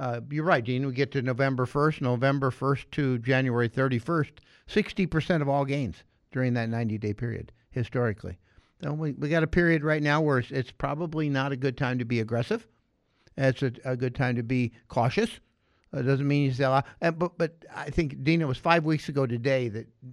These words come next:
you sat there in that chair and said, "We're down. We're at, we've gone too far, too fast. Buy."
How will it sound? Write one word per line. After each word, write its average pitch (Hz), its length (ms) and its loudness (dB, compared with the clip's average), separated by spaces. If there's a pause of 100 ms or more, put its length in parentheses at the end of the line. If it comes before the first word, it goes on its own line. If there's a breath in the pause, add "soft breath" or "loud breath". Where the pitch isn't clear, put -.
(340)
you 135 200 2
sat 123 280 2
there 120 180 0
in 113 80 0
that 110 160 -4
chair 131 220 0
and 113 100 -2
said, 120 300 -2 (600 soft breath)
"We're 135 260 2
down. 123 260 4
We're 135 160 4
at, 120 140 -2
we've 123 260 0
gone 120 240 4
too 127 160 0
far, 113 180 0
too 117 180 0
fast. 117 380 0
Buy." 107 300 -2